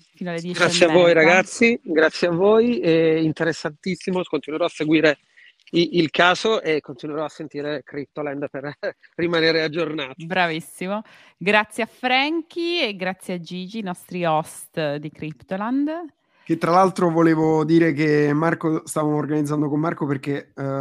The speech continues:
Speaker 3: è anche un, eh, un, un ottimo, non voglio dire il migliore perché magari ci so-, no, non conosco, però per quanto mi riguarda eh, il miglior avvocato che io conosco nel mondo cripto, che ha anche seguito tutta la,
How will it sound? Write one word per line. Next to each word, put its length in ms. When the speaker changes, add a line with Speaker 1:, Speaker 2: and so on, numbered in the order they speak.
Speaker 3:
è 40
anche 800
un, 360
eh, 40
un, 800
un 200
ottimo, 340
non 140
voglio 240
dire 160
il 80
migliore 400
perché 200
magari 400
ci 160
so-, 180
no, 260
non 220
conosco, 480
però 240
per 540
quanto 260
mi 80
riguarda 1120
eh, 880
il 160
miglior 280
avvocato 320
che 60
io 120
conosco 400
nel 80
mondo 320
cripto, 720
che 440
ha 80
anche 280
seguito 540
tutta 260
la, 120